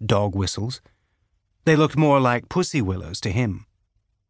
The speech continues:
And naming an insect analog that looked like a cricket with four limbs a gruncher made even less sense. There didn't seem to be any scientific process to the naming of the local flora and fauna.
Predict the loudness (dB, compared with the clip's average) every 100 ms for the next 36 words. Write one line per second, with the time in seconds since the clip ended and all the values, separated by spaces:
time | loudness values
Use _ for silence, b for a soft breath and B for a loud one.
0 | _ _ _ _ -2 2 2 2 2 2
1 | 2 2 2 2 0 -2 -4 -4 -4 -2
2 | 0 -2 -2 -4 -4 -2 -2 2 2 0
3 | -8 -4 -2 -2 -2 -2 0 0 -2 -4
4 | -4 -4 -2 -2 0 0 2 2 0 -2
5 | -4 B -4 0 2 4 2 0 -4 -4
6 | -8 b b b 0 2 4 4 2 2
7 | -2 -8 -12 -12 -12 -14 _ _ _ _
8 | _ _ _ _ _ _ 2 2 2 0
9 | 0 0 2 2 2 2 0 0 0 0
10 | -2 -4 -4 -2 -2 -2 -8 -8 -12 -4
11 | 0 2 2 2 -2 -4 -2 0 2 0
12 | -2 -2 -2 0 0 -2 -2 0 -2 -2
13 | -4